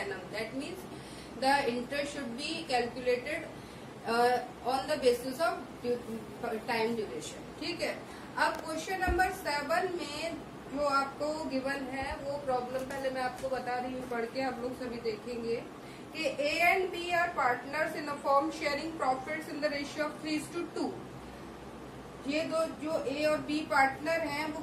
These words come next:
किस रेशियो में प्रॉफिट शेयर कर रहे हैं? थ्री रेशियो टू में। अब यहाँ डीड है, that means डीड के according उनका प्रॉफिट शेयरिंग रेशियो गिवन है। जैसे लास्ट क्वेश्चन में गिवन नहीं था तो हमने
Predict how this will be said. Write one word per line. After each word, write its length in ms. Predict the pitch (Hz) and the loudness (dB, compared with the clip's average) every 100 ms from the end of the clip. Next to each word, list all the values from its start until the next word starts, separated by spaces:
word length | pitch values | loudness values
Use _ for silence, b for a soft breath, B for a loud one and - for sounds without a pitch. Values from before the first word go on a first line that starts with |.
| 320 | -6
किस 180 | 320 302 | -8 -4
रेशियो 360 | 302 - 320 311 | -4 -4 -4 -4
में 140 | 330 | -2
प्रॉफिट 380 | 311 277 320 311 | 0 0 -2 -6
शेयर 280 | - 285 277 | -4 -4 -2
कर 100 | 277 269 | -4 -4
रहे 160 | 277 | -2
हैं? 120 | 302 339 330 | -2 -4 -4
थ्री 120 | 302 311 | -6 -2
रेशियो 380 | 285 269 302 311 - | -2 -2 -4 -6 -4
टू 140 | 277 | -2
में। 140 | 220 | 0
अब 360 | 190 - 247 269 277 | 0 2 2 2 2
यहाँ 280 | 302 339 370 | 4 4 4
डीड 320 | 240 302 339 330 | 2 0 0 2
है, 180 | 220 - - 214 | 2 0 -4 -2
that 220 | 233 240 | 0 0
means 240 | 277 359 254 | -2 -6 -4
डीड 300 | 269 302 320 | -2 -2 -2
के 60 | 339 | 2
according 500 | 339 320 320 330 359 339 | 2 4 4 4 0 -2
उनका 200 | 320 330 330 | 0 2 2
प्रॉफिट 420 | 277 262 262 311 | 4 4 2 -6
शेयरिंग 360 | - 302 311 320 | 0 0 0 -2
रेशियो 320 | 285 277 339 339 | -4 -4 -4 -4
गिवन 320 | 302 254 220 | -2 2 2
है। 80 | 233 | 2
जैसे 220 | 208 233 277 | 0 0 0
लास्ट 420 | 262 254 339 - | 2 2 2 -2
क्वेश्चन 360 | 311 311 330 320 | -6 -4 -2 -2
में 100 | 302 | -2
गिवन 260 | 294 294 | 0 0
नहीं 200 | 302 311 320 | 0 -2 0
था 80 | 311 | 0
तो 120 | 320 | 0
हमने 240 | 320 311 | -2 -2